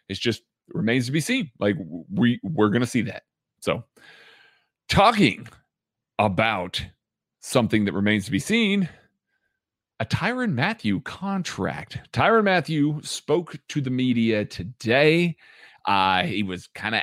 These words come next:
asked a little bit about his contract status, about what he wants and things like that. And obviously he dodged some of it, had the funniest moment of any presser today when somebody asked him about his tweets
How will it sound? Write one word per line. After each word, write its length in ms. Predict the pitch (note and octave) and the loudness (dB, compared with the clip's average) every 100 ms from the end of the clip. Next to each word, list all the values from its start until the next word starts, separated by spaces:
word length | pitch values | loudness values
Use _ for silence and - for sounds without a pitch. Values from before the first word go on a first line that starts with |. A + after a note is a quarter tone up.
| - | 0
asked 340 | G2 A2 - | 0 0 -2
a 60 | A2 | -4
little 260 | G2+ G#2+ | -2 -2
bit 160 | G2 G#2 | 0 0
about 200 | G2 F#2 | 0 -2
his 120 | E2+ | -4
contract 880 | - - B2+ C#3+ D3+ - C3+ A#2+ A#2+ | -10 -8 0 0 0 -4 -4 -4 -6
status, 760 | - B2+ A2 A2 A2 G#2+ - - - - | -8 -2 0 0 0 -2 -6 -16 -20 -6
about 400 | F2+ F2+ E2 - | -2 0 0 0
what 320 | F2 G2+ A#2+ | 0 2 2
he 220 | - B2 A#2 | 0 0 0
wants 720 | F#2+ G#2 G2+ G2+ G2 G2 - | 0 0 0 0 -2 -4 -8
and 160 | D2+ | -4
things 260 | A#2 C3 A#2+ | 2 2 2
like 220 | A#2 G#2+ | 0 0
that. 200 | F#2 F#2+ | 0 -2
And 380 | - G3+ G#3 G#3 | 0 -2 0 0
obviously 600 | - E3 D3+ D3 C#3 C#3 | 2 4 4 2 2 0
he 160 | A#2+ B2+ | 0 0
dodged 420 | G#2+ G#2 A2+ A2+ | 2 4 4 2
some 180 | - A2+ | 0 0
of 100 | G#2+ | 2
it, 160 | A2+ - - _ | 2 0 -6 _
had 240 | - A#2 | -6 -2
the 80 | G2 - - | -2 -4 -4
funniest 400 | G2 A2+ G#2 - | -2 0 -2 -4
moment 320 | G2 G#2 G#2 G2 | -4 -2 -4 -6
of 120 | F#2 - | -8 -6
any 240 | G#2 G#2 G#2+ | 0 2 0
presser 500 | - F#2 F#2+ A#2 A2 _ _ _ | 0 -2 0 -2 -4 _ _ _
today 540 | - G2+ G#2 G2+ G#2 - _ - | 0 2 4 4 2 -2 _ -6
when 140 | G#2+ | -2
somebody 360 | A#2 G#2+ G2+ D2 | 2 2 2 2
asked 320 | F2+ F#2+ - | 0 -2 -4
him 260 | G#2 G2 F#2+ | -6 -4 -4
about 260 | F2+ F#2 F2 | -2 -2 -2
his 220 | F2+ - | -4 -6
tweets 560 | - - G#3 - - | -6 -2 -2 -4 -16